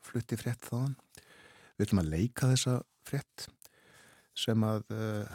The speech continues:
hefst á, eh, broti úr fréttaannál sjónvarpsins nítján hundruð áttatíu og þrjú. Það er Sigurður Jónsdóttir, fréttamaður,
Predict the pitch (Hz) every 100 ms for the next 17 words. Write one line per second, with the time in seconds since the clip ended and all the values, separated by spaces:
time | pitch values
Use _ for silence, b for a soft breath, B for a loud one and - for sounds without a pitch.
0 | - 117 - - 120 120 113 _ _ _
1 | - _ - - - - - 117 123 -
2 | 131 117 - - 107 101 - _ _ _
3 | _ - - 123 - 120 127 123 123 -
4 | - 127 127 - 127 - - 120 - 123
5 | 120 117 - - _ _ _ _ - 127
6 | 127 117 123 113 127 131 - b b b
7 | b b b b b - 101 - 117 110
8 | 90 85 107 131 - 131 135 - 131 -
9 | 127 131 131